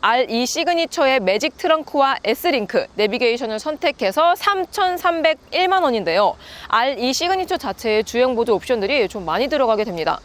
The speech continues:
마지막으로 펠리세이드는 삼점팔 가솔린 익스클루시브만으로도 풀 엘이디 헤드램프와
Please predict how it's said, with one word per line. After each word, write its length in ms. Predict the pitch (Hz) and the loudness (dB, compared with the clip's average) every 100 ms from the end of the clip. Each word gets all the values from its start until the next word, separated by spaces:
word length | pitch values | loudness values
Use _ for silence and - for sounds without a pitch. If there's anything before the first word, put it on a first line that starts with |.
| - - - - - | -18 -20 -20 -18 -2
마지막으로 880 | 185 196 233 220 202 190 247 381 381 - | 0 2 2 2 2 2 4 4 2 -2
펠리세이드는 1000 | 427 415 440 453 359 320 277 262 262 262 | 0 2 2 2 2 2 0 2 2 0
삼점팔 640 | - 381 370 359 381 320 | 0 -2 0 0 2 0
가솔린 420 | 277 214 240 240 - | 0 -2 0 -2 -4
익스클루시브만으로도 1400 | 220 - 359 - 339 349 302 277 262 233 202 311 269 - - - | -10 -2 -4 0 0 0 -2 -2 -2 0 0 2 2 0 -20 -4
풀 280 | 403 403 - | 0 2 2
엘이디 320 | 214 247 269 | 0 0 0
헤드램프와 640 | 320 320 302 240 247 | 0 0 0 0 0